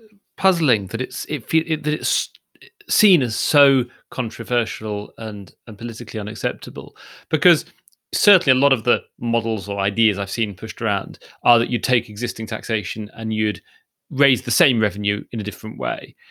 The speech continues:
And therefore, if you're raising the revenue from the most congested roads, you're making those roads clearer, which, you know, no one likes sitting in traffic.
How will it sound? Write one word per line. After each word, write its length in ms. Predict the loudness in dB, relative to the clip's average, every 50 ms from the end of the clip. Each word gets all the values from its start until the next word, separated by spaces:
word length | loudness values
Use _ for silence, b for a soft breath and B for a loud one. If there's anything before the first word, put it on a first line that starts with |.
| B B B B
And 140 | 2 4 4
therefore, 220 | 4 4 4 2
if 100 | 0 2
you're 100 | 4 2
raising 360 | 4 4 4 4 4 2 0
the 80 | -4 -4
revenue 360 | -2 -2 -4 -4 -6 -8 -8
from 200 | -8 -8 -6 -4
the 40 | 0
most 220 | 2 2 0 0
congested 420 | -4 -2 0 2 2 2 0 -4 0
roads, 320 | 2 4 4 4 2 0
you're 120 | 0 0 0
making 280 | -2 -2 -4 -6 -4
those 240 | -2 -2 -2 -2 -2
roads 240 | -4 -4 -4 -6 -6
clearer, 380 | -4 0 2 4 4 4 4
which, 280 | 2 0 -6 -10 -14 -14
you 100 | -10 -8
know, 60 | -4 -2
no 100 | -2 -2
one 100 | 0 0
likes 200 | -2 -2 -4 -6
sitting 160 | -8 -6 -6
in 40 | -2
traffic. 460 | 2 2 2 4 2 0 0 0